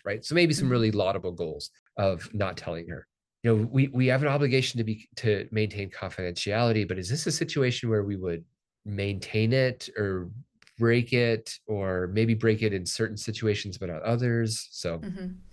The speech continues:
Speaker 2: Yeah, sometimes called the therapeutic exception. Like, if we think revealing some information to a patient would be so detrimental to their health that we, it would actually be worse for them to know than not know,
Speaker 1: Uh-huh.
Speaker 2: maybe. Although I think generally I teach that as, like, that is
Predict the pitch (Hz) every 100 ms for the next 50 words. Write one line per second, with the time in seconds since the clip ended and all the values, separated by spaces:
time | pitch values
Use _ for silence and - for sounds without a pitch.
0 | - - - 185 175 185 196 180 180 175
1 | 170 170 165 165 165 160 151 - 151 -
2 | 151 147 156 - - 185 180 185 185 180
3 | 185 180 180 185 185 170 175 - 170 165
4 | 170 - 165 160 170 165 - 160 - 165
5 | 160 160 - - 196 190 180 165 156 143
6 | - - - 160 143 139 180 139 160 147
7 | - - - - - - - 143 - 165
8 | 147 147 - 180 175 170 175 156 139 -
9 | - 180 - 180 170 143 - - - -
10 | 185 170 175 165 147 143 139 139 135 202
11 | 202 208 185 180 175 - - - 175 180
12 | 175 170 139 190 190 185 233 208 - -
13 | - - 175 208 208 180 170 170 175 -
14 | - 151 - - - - 214 208 170 -